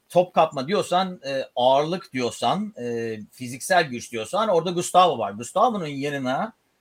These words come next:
Gustavo'yu tamamlayacak bir adam lazım. Sosa sanki Gustavo'nun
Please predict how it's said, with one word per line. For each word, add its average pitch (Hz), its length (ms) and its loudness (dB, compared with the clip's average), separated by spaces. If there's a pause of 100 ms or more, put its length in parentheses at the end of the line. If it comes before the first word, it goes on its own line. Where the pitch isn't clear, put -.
(200)
Gustavo'yu 156 600 0
tamamlayacak 139 800 -2 (600)
bir 117 200 -6
adam 107 380 -2
lazım. 107 460 0
Sosa 180 640 2 (340)
sanki 180 460 -4
Gustavo'nun 190 880 -2